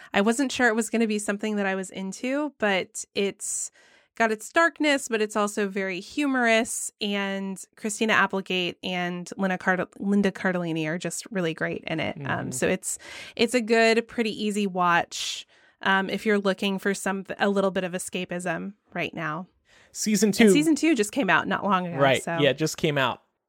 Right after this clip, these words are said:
Speaker 2: Pat and I have been engrossed with Mad Men. We finally finished it. So now we can move on with our lives. Um, and we're gonna be watching that along with the new season of Queer Eye, which comes out June fifth, I believe.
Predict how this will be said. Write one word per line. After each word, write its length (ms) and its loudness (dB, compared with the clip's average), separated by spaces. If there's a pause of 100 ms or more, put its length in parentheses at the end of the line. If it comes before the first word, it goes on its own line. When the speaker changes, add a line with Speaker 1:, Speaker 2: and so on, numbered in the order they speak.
(100)
Speaker 2:
Pat 220 6
and 120 2
I 100 4
have 200 2
been 160 4
engrossed 640 2
with 160 -2
Mad 340 4
Men. 160 -2
We 100 -8
finally 640 6
finished 440 0
it. 240 -4 (280)
So 120 -4
now 160 8
we 80 6
can 140 0
move 220 6
on 200 8
with 120 2
our 140 2
lives. 420 -2 (240)
Um, 220 0
and 140 2
we're 140 6
gonna 120 6
be 100 6
watching 380 6
that 340 2 (160)
along 280 6
with 140 4
the 60 4
new 160 2
season 320 0
of 120 -8
Queer 280 4
Eye, 280 -2 (320)
which 420 2
comes 300 4
out 280 6
June 380 -2
fifth, 460 0
I 80 -4
believe. 480 -12